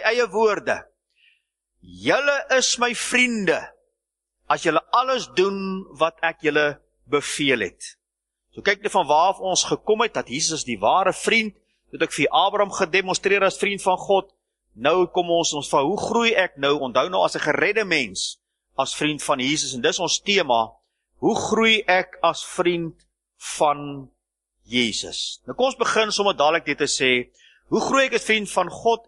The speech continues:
Deur jou toe te wy aan dit wat God vir die doel voorsien het. Wat is die doel? Die doel om te groei as vriend van God. God het vir jou alles gegee wat nodig is. Hy sê vir jou in die woord van die Here in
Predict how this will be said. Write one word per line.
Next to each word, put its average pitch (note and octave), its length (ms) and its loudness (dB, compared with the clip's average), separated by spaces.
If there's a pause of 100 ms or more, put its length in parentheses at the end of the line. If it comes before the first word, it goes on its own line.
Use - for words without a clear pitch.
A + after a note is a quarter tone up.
(100)
Deur F3+ 200 2
jou F3+ 140 2
toe D4 260 0
te C4+ 160 2
wy F3 420 2
aan E3 320 -10
dit B3 260 0 (380)
wat D#3 180 0
God A3+ 380 0 (340)
vir - 140 2 (140)
die A3 160 2 (100)
doel F3+ 420 0 (160)
voorsien E3 440 0
het. A2+ 160 -4
Wat C4 180 0
is C#4 60 -8
die F#3+ 120 -12
doel? D3 160 2 (280)
Die G#3+ 160 2
doel D4 320 4
om B3+ 220 0
te A3+ 120 2
groei G#3 800 2 (280)
as F#3+ 180 -2
vriend G#3 400 -2
van F#3+ 180 0
God. - 280 0 (240)
God C4+ 320 -2
het C4 100 -10
vir A#3 140 -4
jou A3+ 140 2 (280)
alles C4+ 300 0
gegee G#3+ 320 2
wat G3+ 120 2
nodig F3+ 360 2
is. C3 80 -4
Hy D#3 80 2
sê C4+ 280 2
vir B3 120 -2
jou A3+ 120 2 (100)
in G#3 60 -4
die F#3 120 -2
woord G3 260 0
van G#3 100 -6
die F#3 100 0
Here F#3 180 2 (320)
in E3+ 140 0